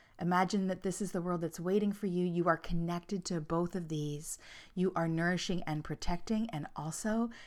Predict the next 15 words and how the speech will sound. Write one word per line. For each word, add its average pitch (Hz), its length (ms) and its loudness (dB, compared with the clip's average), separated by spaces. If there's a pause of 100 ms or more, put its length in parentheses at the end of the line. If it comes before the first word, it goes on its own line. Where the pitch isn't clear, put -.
you 214 240 4
are 196 300 4
in 202 400 2 (280)
this 170 220 2
other 156 260 0
world 151 400 2
already. 151 680 -4 (840)
Your 170 160 2
crown 160 720 0 (140)
of 156 180 -6
green 147 540 -4
is 160 160 -6
in 151 180 -4
there 147 240 0
already. 147 600 -6